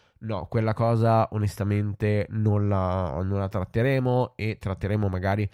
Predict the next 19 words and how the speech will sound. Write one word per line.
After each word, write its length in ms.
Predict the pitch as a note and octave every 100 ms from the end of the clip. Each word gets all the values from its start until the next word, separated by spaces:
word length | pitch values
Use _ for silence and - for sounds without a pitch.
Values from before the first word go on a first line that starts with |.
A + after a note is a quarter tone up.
| - _
la 100 | -
burocrazia 560 | G#2 A2+ G#2 G2+ G2 G#2
digitale 560 | G#2 G2+ G2+ G#2+ A2 G#2+
quando 580 | G#2+ G2 G#2 G#2 G#2+
poi 560 | G2+ F#2+ F#2+ G2 G2 G2
tutto 640 | - A2+ - - A#2 A2+ -
il 120 | A#2
meccanismo 880 | G#2 G#2+ G#2 A2 A2+ A2 G2+ A2 A2 G#2+
iniziato 500 | A2 G2+ - G#2+ G#2+
da 100 | A2
Piacentini, 800 | G#2 G#2 G#2 G2 A2 A2 A2 G#2+ - _ _ _
ehm, 760 | G#2+ F#2+ F#2 G2 - G2+ G2 -
sapete, 580 | - F#2+ F2+ - C#2+ -
è 200 | - A#1+
vicepresidente 800 | F2+ G2+ F#2 - F#2+ F#2+ F#2 F2+
di 120 | F#2+
Amazon 920 | F#2 F#2+ G2+ G2 G2+ F#2+ G2 G2 G2 G2
e 240 | - F2 G2
adesso, 800 | - F#2+ G2 F#2+ - G2+ F#2+ F#2+